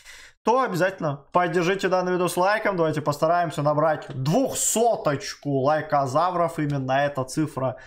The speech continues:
даст мне понять, что как можно быстрее надо уже этот видеоролик записывать и выкладывать.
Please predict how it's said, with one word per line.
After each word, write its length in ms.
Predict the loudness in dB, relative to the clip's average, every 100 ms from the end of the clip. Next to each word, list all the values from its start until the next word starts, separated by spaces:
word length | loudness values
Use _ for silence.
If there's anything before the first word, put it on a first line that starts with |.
| -8
даст 300 | 0 0 0
мне 120 | -4 -2
понять, 400 | -2 0 -2 -4
что 200 | -6 -6
как 220 | -6 -2
можно 380 | 0 2 0 -2
быстрее 460 | -4 -4 -4 -2
надо 480 | -2 -2 -2 -8 -16 -6
уже 260 | -2 0
этот 300 | 0 -2 -6
видеоролик 560 | -6 -4 -2 -2 -6 -12 _ _
записывать 640 | -4 -2 -2 -4 -6 -12 -8
и 160 | -2 0
выкладывать. 800 | -2 -6 -2 -2 0 -2 -4